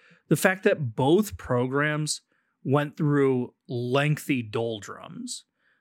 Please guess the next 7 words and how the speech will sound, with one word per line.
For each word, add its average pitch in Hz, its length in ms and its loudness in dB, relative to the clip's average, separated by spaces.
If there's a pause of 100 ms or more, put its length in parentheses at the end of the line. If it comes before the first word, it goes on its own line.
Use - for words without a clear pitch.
(140)
Um, 117 300 0
you 120 100 -6
know, 117 220 -8
Iowa 156 760 0 (100)
in 127 480 -6 (800)
the 120 140 0
sixties - 1040 -4